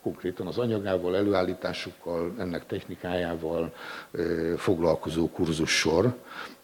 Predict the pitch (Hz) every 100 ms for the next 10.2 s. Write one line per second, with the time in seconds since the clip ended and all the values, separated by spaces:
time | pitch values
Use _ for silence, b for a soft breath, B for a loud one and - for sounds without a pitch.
0 | 226 82 82 82 82 82 82 82 87 -
1 | 78 92 - 87 76 87 - 82 85 85
2 | 78 78 80 - 80 85 78 - 76 -
3 | 82 - 76 92 117 B B B 104 98
4 | 95 98 - 92 87 90 - 95 - 120
5 | 113 95 - 92 85 85 87 80 82 78
6 | 78 76 73 - - 82 85 80 82 80
7 | 80 80 - 78 76 - 76 78 73 73
8 | - - _ _ _ _ _ _ _ -
9 | 107 90 95 87 92 - 95 80 76 -
10 | 78